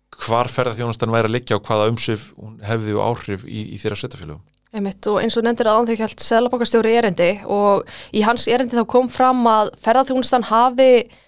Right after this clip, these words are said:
Speaker 2: mögulega vaxið of hratt á árunum tvö þúsund og fjórtán til tvö þúsund og átján. Eh, ertu sammála því?
Speaker 1: Ég held við getum, við hljótum að vera sammála því að vöxturinn var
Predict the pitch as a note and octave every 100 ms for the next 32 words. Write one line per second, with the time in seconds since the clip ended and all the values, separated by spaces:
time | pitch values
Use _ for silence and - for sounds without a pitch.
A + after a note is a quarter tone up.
0 | _ G3+ A3 B3+ C#4 C4+ A#3 G#3+ C4+ -
1 | C4 - C4 C4+ - C4+ - - A#3 A3+
2 | A#3+ C4 C4 B3 A#3+ - C4+ B3+ B3 B3+
3 | B3+ C4 B3 B3 B3 B3 B3+ C#4+ C4+ -
4 | - _ G#3 G#3+ A#3+ - A#3+ C#4 D#4 D4
5 | D#4+ - - F2+ G2 G#2 A#2 A#2+ A#2 B2+
6 | B2+ A#2 G2 G2+ B2+ C#3 B2+ B2+ B2 C3
7 | C#3 B2 G#2+ B2+ B2 G#2 A2 C3+ - G#2+
8 | G#2+ G#2+ B2 -